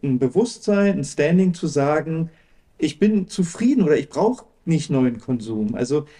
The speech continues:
äh, ist da ein, ein, ein Weg, wie, oder sehen Sie da Möglichkeiten, dass man selbst wirksam werden kann, anstatt daran zu verzweifeln,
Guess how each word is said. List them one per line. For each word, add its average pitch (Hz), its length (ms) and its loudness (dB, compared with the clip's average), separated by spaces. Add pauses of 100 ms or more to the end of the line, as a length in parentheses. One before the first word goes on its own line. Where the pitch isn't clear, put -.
(460)
äh, 151 180 -2
ist - 280 -6
da 151 140 2
ein, 185 340 4
ein, 165 300 -2
ein 156 380 -4
Weg, 175 380 2
wie, 160 460 -2
oder 139 320 -2
sehen 147 280 2
Sie 190 100 2
da 185 120 2
Möglichkeiten, 165 640 0
dass 143 160 -2
man 151 100 0
selbst 139 420 2
wirksam 185 360 2
werden 165 300 2
kann, 175 120 2
anstatt 160 340 0
daran 156 360 0
zu 170 120 -6
verzweifeln, 180 720 2